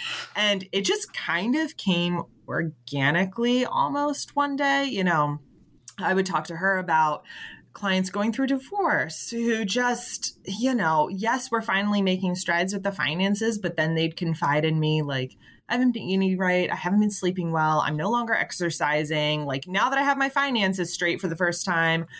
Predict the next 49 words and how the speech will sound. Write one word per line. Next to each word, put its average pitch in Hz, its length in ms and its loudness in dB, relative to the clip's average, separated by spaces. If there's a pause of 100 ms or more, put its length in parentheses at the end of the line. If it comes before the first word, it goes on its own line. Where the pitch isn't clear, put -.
(160)
now 185 160 0
I 202 140 2
need 190 160 0
to 185 80 -4
get 170 180 -4
back 151 220 0
to - 120 -2
me." 151 400 -2 (560)
And, 156 600 0 (420)
you 294 140 0
know, 226 80 2
she 226 260 0
kind 254 240 0
of 254 60 -6
had 254 180 0
the 247 60 -2
same 226 260 0
thing 285 340 2
where 165 140 2
she'd 190 300 -2
be 196 80 0
sitting 175 320 -2
down 151 160 0
with 165 100 -4
a 160 60 -2
woman 151 500 -2 (320)
and 165 240 2
she'd 175 240 0
go 175 80 2
over 170 160 2
her 175 140 -4
pricing - 440 -4
schedules 156 880 0
and, 180 300 2
you 190 160 -2
know, 135 160 0
what 147 240 0
her - 180 -4
services 202 500 0
cost. 165 360 0
And 165 100 0
women 160 300 0
would 143 100 -6
be 160 100 0
like, 151 140 -2
"Gosh, 196 240 0
I'm 160 140 0
really 165 180 -2
ready 160 460 0